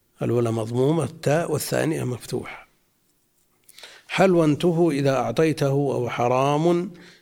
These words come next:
لأنه عوض عن محرم، ولأنه أكل المال بالباطل.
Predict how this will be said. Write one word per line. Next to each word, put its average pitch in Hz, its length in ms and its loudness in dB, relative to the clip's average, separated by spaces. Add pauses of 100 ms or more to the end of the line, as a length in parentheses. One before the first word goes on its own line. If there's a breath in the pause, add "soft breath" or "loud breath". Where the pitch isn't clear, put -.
(120 loud breath)
لأنه 123 460 0
عوض 123 460 0
عن 127 140 -2
محرم، 120 720 -2 (360)
ولأنه 131 640 0
أكل 139 200 -6
المال 123 440 -2
بالباطل. 113 840 -4